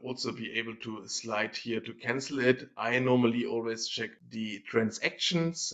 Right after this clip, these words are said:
at the big, at the end. It's normally the order section or all the trades you will see from the day. Sometimes there's maybe an entry order what you need to change or need to cancel because you don't wanna buy this anymore. So it's always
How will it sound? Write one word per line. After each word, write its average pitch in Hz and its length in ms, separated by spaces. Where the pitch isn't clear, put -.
at 110 140
the 113 80
big, 117 220
at 110 100
the 113 160
end. 147 300
It's - 320
normally 110 380
the 98 80
order 127 300
section 120 480
or 101 140
all 113 100
the 104 100
trades 120 460
you 117 120
will 104 100
see 113 220
from 107 240
the 110 80
day. 113 320
Sometimes 113 580
there's 107 240
maybe 113 240
an 113 140
entry 120 340
order 113 240
what 110 240
you 113 80
need 117 240
to 110 320
change 135 560
or 110 160
need 113 220
to 117 100
cancel 123 420
because 113 300
you 107 80
don't 120 260
wanna 113 160
buy 107 260
this 110 220
anymore. 107 520
So 110 260
it's 107 220
always 117 400